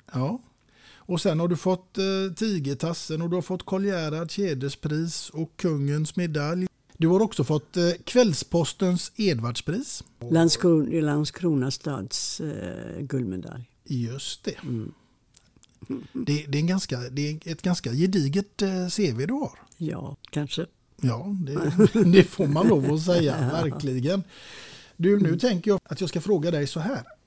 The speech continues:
Speaker 1: Om vi leker med tanken att du hade varit i min roll,
Speaker 2: Mm.
Speaker 1: vem hade du velat haft som gäst i ett sånt här program?
Speaker 2: Det ska vara en som kan snacka för sig,
Speaker 1: Mhm.
Speaker 2: tror jag.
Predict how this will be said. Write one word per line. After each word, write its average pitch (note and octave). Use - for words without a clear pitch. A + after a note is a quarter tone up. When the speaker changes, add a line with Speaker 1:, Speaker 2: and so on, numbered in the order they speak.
Speaker 1:
Om F#3
vi G#3+
leker F3+
med F#3
tanken D#3
att D3+
du D#3+
hade D3
varit D#3+
i F3+
min A3
roll, D3+
Speaker 2:
Mm. C3
Speaker 1:
vem E3
hade D#3+
du E3+
velat C3+
haft -
som C#3
gäst A#2+
i B2+
ett C3
sånt C#3+
här F3+
program? C#3+
Speaker 2:
Det -
ska -
vara F3+
en C3+
som B2
kan B2+
snacka C#3
för D3+
sig, G#2+
Speaker 1:
Mhm. C#3
Speaker 2:
tror A2+
jag. F#2+